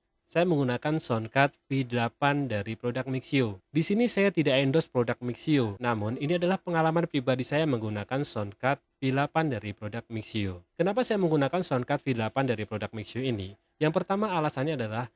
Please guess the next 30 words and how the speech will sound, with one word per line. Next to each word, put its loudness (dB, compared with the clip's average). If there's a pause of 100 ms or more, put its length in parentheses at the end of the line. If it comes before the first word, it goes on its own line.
(280)
harganya 2
paling 2
murah 2
dibanding -4
harga -4
soundcard -4
V -4
delapan -2
lainnya. 0 (240)
Saya -2
membeli 4
dengan 2
harga 0
kurang 0
dari 0
seratus -6
ribu. 0 (360)
Namun 4
dengan 4
harga -2
tersebut, -2
saya -2
sudah -4
mendapatkan -4
fitur 2
Bluetooth 0
yang 0
tidak -2
didapatkan -2
dari -4